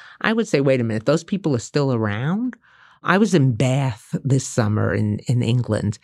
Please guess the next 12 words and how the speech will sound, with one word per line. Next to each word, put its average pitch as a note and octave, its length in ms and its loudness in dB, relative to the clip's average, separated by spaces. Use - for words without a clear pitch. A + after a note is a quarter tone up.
and E3 340 2
I D#3+ 60 4
went G3 240 4
to E3+ 80 2
visit D3+ 320 2
the, B2+ 180 -2
the, C3 320 2
the B2 500 2
excavations C#3 720 0
of B2 80 2
the A#2+ 100 0
baths A2+ 400 -2